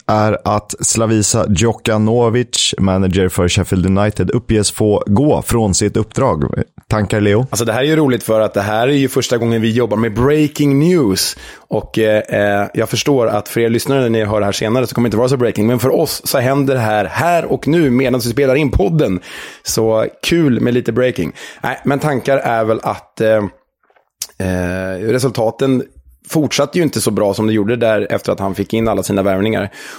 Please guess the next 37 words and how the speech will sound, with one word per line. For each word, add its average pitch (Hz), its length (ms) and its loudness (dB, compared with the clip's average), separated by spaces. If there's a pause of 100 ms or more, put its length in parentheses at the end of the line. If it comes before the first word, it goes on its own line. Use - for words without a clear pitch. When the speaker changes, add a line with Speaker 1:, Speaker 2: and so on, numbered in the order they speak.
(160)
Speaker 2:
Och - 340 -6
en 110 140 -2
klubb 131 500 0
som 107 220 -2
Sheffield 104 420 0
United, 107 360 -2
som 101 160 -2
vill 98 100 0
studsa 104 300 -4
tillbaka 110 500 -2
direkt 117 480 -2
upp 117 120 -4
i 110 40 -2
Premier 107 240 -2
League 101 240 -2
och 101 60 0
som 104 100 -2
har 101 60 -2
investerat 104 460 0
stort 135 280 -2
den 113 100 0
här 107 60 0
säsongen, 98 460 -2 (340)
de 120 320 0
ser 104 220 -2
väl 98 120 0
en 98 80 0
fara 95 440 0
i 95 180 0
att 95 120 -4
han 98 140 -4
inte - 160 -4
kommer 98 180 0
mäkta 101 260 -2
med 113 240 0
det. 87 140 -6
Och - 440 -6